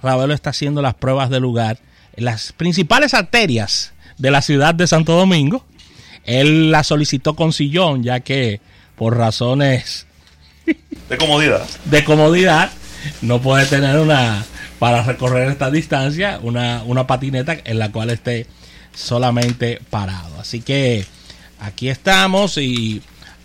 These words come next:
Speaker 1: recordando nuestras acostumbradas secciones, portada de negocios, innovación al instante, capítulo bursátil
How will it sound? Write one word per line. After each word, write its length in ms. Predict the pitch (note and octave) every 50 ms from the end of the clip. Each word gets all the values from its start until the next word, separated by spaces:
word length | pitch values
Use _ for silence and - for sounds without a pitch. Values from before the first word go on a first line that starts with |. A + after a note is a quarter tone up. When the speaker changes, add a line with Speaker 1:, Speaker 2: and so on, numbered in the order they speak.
| - -
Speaker 1:
recordando 720 | - B2+ C#3 C3+ C3 C3+ C3 B2+ B2+ C3+ C#3+ D3+ D#3+ D#3+
nuestras 340 | D#3 D#3 D3 - D#3 D3 C3+
acostumbradas 640 | C#3 C3 C#3 B2+ - C3+ B2 A#2+ B2+ B2+ C3+ C#3 B2+
secciones, 560 | - A2+ - - B2+ C3+ C#3+ D#3+ E3 E3 C#3+
portada 440 | - A#2 G#2+ G2+ - B2 A#2 A#2+ A#2+
de 60 | B2
negocios, 500 | A#2 A2 G#2 A#2 C3+ E3 F3+ - E3 C3
innovación 420 | A2+ A2 G#2+ G#2 G2 G2 - A2 A2+
al 80 | A#2+
instante, 540 | A2+ G2+ - - - C3+ C#3 C#3+ C#3+ C3+ A#2+
capítulo 460 | A2+ A2+ G#2 - B2+ C3+ D3 D3+ D3+
bursátil 580 | E3 F3+ F#3+ - - G3 F3+ F3 E3+ G3 G3+